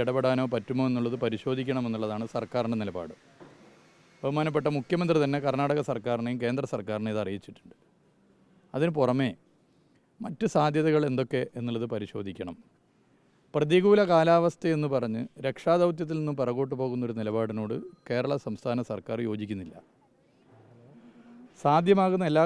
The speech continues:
കാര്യങ്ങളും ചെയ്ത് മുന്നോട്ട് പോകണം. അവിടെ ഇപ്പോൾ എടുത്ത തീരുമാനങ്ങൾ ചിലത് നടപ്പിലാക്കുന്നതിൽ പിറകോട്ട് പോകുന്ന സ്ഥിതി ഉണ്ടായിട്ടുണ്ട്. അത്തരം കാര്യങ്ങൾ നമ്മൾ തന്നെ ഇരുന്ന് യോഗത്തിലെടുത്ത തീരുമാനങ്ങൾ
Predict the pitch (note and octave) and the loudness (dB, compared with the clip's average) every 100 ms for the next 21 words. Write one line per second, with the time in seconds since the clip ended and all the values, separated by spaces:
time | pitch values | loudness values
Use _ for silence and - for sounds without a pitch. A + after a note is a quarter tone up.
0 | E3 D#3+ D#3 D#3+ D3+ D3 C3+ C3+ A#2+ A#2+ | 4 2 2 -2 -2 0 0 0 -2 -2
1 | A2+ G#2 G2 F2 _ _ _ _ G3 G#3+ | -4 -6 -8 -14 _ _ _ _ _ -20
2 | - _ - - - - - D3+ F#3 F#3+ | -20 _ -20 -20 -20 -16 -2 2 6 6
3 | F#3+ - - - - _ - _ F3+ D3+ | 6 0 -10 -20 -20 _ -20 _ -6 -2
4 | F3 E3 E3 - _ _ _ - _ _ | 4 4 2 -2 _ _ _ -20 _ _
5 | - D#3+ E3+ - B3+ G#3+ F#3+ F#3+ G3 F#3+ | -4 0 0 2 0 2 2 4 2 0
6 | F#3+ F#3+ G3 - E3 E3 E3+ D3 D3 D#3+ | 0 -2 -4 -2 0 2 2 0 2 2
7 | D#3 D#3 D3+ D3+ C#3+ B2+ D3 D3 C3+ C3+ | 2 -2 -4 -2 0 2 0 0 0 0
8 | C3 - A2+ A2+ G2+ G2+ - - _ _ | -2 -2 -4 -2 -4 -6 -10 -18 _ _
9 | _ _ _ _ _ - - _ _ _ | _ _ _ _ _ -20 -20 _ _ _
10 | _ _ _ C#3+ G3 G3+ F#3+ F3+ F#3 F#3+ | _ _ _ -4 0 2 4 6 4 2
11 | F#3 F3 D#3+ D3 - - - - D#3 E3+ | 2 2 0 -6 -16 -20 -20 -6 -2 2
12 | G3 G3 G3 F3+ F3+ F#3 F#3 - E3 E3+ | 2 4 2 2 0 -2 -6 -2 2 2
13 | F3 F3+ E3+ D#3 E3 D#3 D#3 D#3+ D#3 D#3+ | 2 -2 -2 -2 -2 0 0 -2 -2 -2